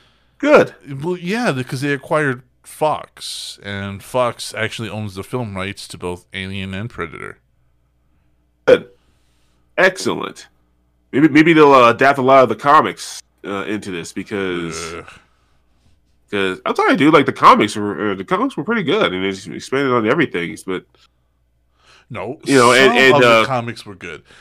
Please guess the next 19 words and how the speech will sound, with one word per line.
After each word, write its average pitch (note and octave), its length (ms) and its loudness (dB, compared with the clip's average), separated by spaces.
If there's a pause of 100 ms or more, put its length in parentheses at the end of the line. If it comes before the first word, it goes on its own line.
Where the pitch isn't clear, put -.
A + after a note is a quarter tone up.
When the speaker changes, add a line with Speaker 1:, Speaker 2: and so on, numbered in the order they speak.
(140)
Speaker 2:
Some A#3+ 420 -2
of G#3 120 0
the F3 80 -2
comics C#3 400 -6
were A#2+ 60 -14
good. G#2 200 -10 (260)
The D#3+ 140 -2
founding E3 560 -6
of C#3+ 100 -6
Hadley's C#3 340 -6
Hope F3+ 280 -6
was C3 180 -4
good. F#2+ 320 -12 (300)
You F3 100 -8
know G3+ 80 -4
what G3 180 0
Speaker 1:
Hmm. G2+ 100 -6
Speaker 2:
wasn't D3 340 -4
good? G#3 240 -6